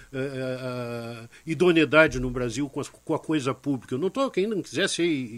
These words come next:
quem quiser ser inidôneo, que seja, vai responder pela lei, mas que seja com dinheiro privado. Agora,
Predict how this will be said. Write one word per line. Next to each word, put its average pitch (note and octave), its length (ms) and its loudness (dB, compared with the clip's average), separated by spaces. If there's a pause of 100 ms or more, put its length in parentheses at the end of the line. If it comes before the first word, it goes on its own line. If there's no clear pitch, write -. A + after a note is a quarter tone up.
(300)
quem D3 140 -14
quiser C#3 260 -6
ser D#3 140 -4
inidôneo, C#3+ 600 -2
que G3+ 100 -10
seja, G#3 460 -2 (200)
vai D#3+ 160 -2
responder E3+ 420 0
pela F#3 220 0
lei, E3 200 0
mas E3+ 160 -4
que - 100 -6
seja F#3 240 -2
com G#3 180 -6
dinheiro F#3 300 -2
privado. F3 580 0 (320)
Agora, D3 360 2